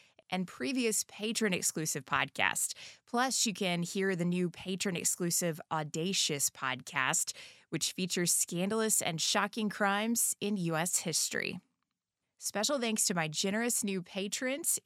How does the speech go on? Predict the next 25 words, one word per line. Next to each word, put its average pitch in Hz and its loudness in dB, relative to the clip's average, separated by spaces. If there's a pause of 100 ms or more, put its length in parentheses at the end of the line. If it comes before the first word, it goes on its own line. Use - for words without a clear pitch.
(100)
who 190 0
help 196 -2
make 190 0
this 175 0
show 165 0
possible. 143 -2 (400)
Rachel 233 2
from 180 -2
Guilderland, 196 2
New 165 -2
York, 175 -2 (360)
Karen 208 2
from 208 0
Shreveport, 180 2
Louisiana, 156 -2 (360)
Sharon 208 2
from 175 -2
Eden 240 2
Prairie, 202 -2
Minnesota, 208 2 (400)
Amy 208 0
from 160 -4
Grove 185 0
Hill, 190 -2
Alabama, 165 0